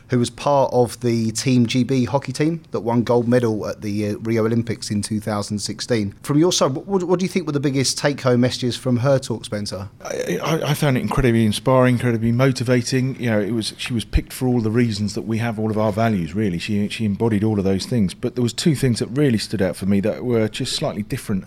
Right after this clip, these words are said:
Speaker 2: um, than I'd heard before. And one was, we all know what our aim, our A game looks like. We all know when we're on fire, when we're doing everything really well, we know what we look like. But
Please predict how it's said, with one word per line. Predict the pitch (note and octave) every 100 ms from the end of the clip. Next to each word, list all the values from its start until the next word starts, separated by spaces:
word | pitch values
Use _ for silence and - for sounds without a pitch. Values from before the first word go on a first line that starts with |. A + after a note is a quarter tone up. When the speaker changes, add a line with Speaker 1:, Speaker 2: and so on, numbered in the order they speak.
| - - - - -
Speaker 2:
um, | G2 G#2 G2+ G2+ G2+
than | G#2 A2
I'd | G#2 G#2
heard | C#3+ A#2
before. | G2 - F2+
And | G2
one | C3 C#3 C3
was, | A#2+ - -
we | B2
all | C#3
know | C3
what | A#2+ B2
our | A2 A#2
aim, | B2 A2+ -
our | G#2 A2
A | B2
game | G2 F#2 E2+
looks | D#2+ -
like. | E2+ G2 - - - - -
We | C3
all | B2+
know | A#2+ A2+
when | A2 G#2+
we're | G#2
on | G2+
fire, | - A2 G#2+ G#2+ G#2
when | G2+
we're | G2+
doing | F#2+ G#2+
everything | G#2 G2 G#2 G2+
really | G#2 G2+
well, | G2+ G#2+
we | G#2 B2
know | B2+ B2+
what | G2+ E2+
we | F#2+
look | F2+ -
like. | D#2 - - - - - -
But | B2+ A#2+